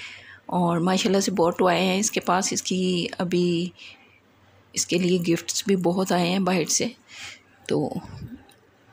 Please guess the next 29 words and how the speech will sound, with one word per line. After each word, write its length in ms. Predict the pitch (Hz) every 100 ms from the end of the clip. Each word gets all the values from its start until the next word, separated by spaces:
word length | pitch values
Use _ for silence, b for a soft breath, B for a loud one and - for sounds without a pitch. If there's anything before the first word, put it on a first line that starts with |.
| - 190
बच्चों 320 | 185 - 185
की 160 | 190
आदत 320 | 185 170 190 185
होती 280 | 175 175
है 160 | 185 196 B B 233
गिफ्ट 460 | 202 196 190 226 214
वगैरह 480 | 185 185 180 180 B B - B B B _
लेके 380 | 180 175 165 185
भी, 320 | 190 190 185
वो 200 | 185 170
कहते 360 | 170 240 233 185
हैं 80 | 185
और 400 | - 175 175 170
चाहिए 460 | - 180 170 190
हमें 320 | 180 151 185 170
गिफ्ट्स 460 | 156 - - - B B B B _ -
और 220 | 185 185 175
टॉय 220 | 170 175
चाहिए। 520 | - 170 170 170 190 - _ B B B B -
तो 60 | 190
यहाँ 240 | 202 202
पे 140 | 196 202
जी 140 | 190
मेरी 220 | 190 185
शॉपिंग 380 | - 175 190 185
कंप्लीट 460 | 175 175 160 160 196
हो 100 | 175
गई 240 | 170 180
है 160 | 185